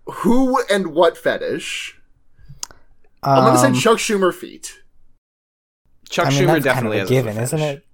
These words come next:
Speaker 1: Oh, that's right. He was staring at Nancy Pelosi's high heels,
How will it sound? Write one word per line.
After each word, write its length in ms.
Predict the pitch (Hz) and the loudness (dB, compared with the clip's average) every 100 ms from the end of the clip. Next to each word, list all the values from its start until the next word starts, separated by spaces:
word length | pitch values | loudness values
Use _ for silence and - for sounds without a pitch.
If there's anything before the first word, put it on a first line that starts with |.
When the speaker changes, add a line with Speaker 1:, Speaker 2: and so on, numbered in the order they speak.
| _ _ _ | _ _ _
Speaker 1:
Oh, 140 | 208 226 | 0 2
that's 220 | 226 180 | 2 2
right. 180 | 214 208 | 2 2
He 100 | 185 | 0
was 100 | 196 | -4
staring 220 | 196 220 214 | -2 0 2
at 40 | |
Nancy 260 | 202 202 202 | 0 -2 -4
Pelosi's 480 | 190 190 190 185 | 0 0 0 -10
high 260 | - 180 185 | -2 2 2
heels, 760 | 175 185 185 170 147 147 - | 0 -2 0 0 -2 -8 -12